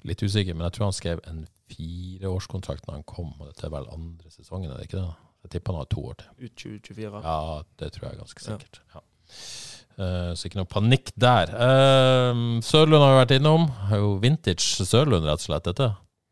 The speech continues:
Speaker 1: Det var, eh, strålende.
Speaker 2: Ja, ja, absolutt. Eh, det er jo ikke sånn som vi forventer av Søderlund, egentlig, at han skal være den som ligger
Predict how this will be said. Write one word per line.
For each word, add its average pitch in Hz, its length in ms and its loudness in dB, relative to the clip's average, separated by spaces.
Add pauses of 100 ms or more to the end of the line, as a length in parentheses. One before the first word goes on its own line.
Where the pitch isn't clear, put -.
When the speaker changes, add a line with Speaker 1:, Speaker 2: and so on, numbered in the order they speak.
(280)
Speaker 1:
Det 95 120 -2
var, 85 420 0
eh, 78 40 -4
strålende. - 380 -4 (400)
Speaker 2:
Ja, 120 180 0 (100)
ja, 123 240 -4
absolutt. - 500 -10
Eh, 113 760 -6
det 113 120 -10
er 113 120 -4
jo - 20 -20
ikke 117 160 -8
sånn 160 120 -6
som 113 140 -6
vi 107 840 -6 (1120)
forventer 110 600 -8
av 98 60 -6
Søderlund, 98 480 -8
egentlig, 107 400 -14
at 131 100 -12
han 107 140 -12
skal 104 160 -14
være 104 140 -10 (100)
den 98 140 -16 (320)
som - 160 -12
ligger 98 680 -10